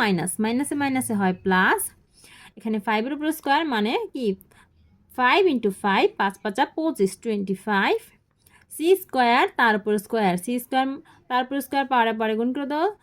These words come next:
দু দুগুণে চার, সি to the power four। এবার দেখো কতটুকু গুণ আছে, এই যে এটা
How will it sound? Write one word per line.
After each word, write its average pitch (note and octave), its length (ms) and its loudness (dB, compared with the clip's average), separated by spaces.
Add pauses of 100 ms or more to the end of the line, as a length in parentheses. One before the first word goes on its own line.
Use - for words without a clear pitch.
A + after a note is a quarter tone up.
(160)
দু A3 140 -8
দুগুণে B3 240 -2 (180)
চার, A3 180 2 (120)
সি C4 160 -6
to C4+ 140 -2
the B3 140 0
power F#3 180 2 (100)
four। A#3 260 0 (460)
এবার C4+ 180 -4 (100)
দেখো A3 240 -2
কতটুকু B3 420 -4
গুণ A#3+ 180 0
আছে, C#4+ 160 -2 (120)
এই C4+ 100 0
যে A#3+ 60 0 (100)
এটা A#3 200 0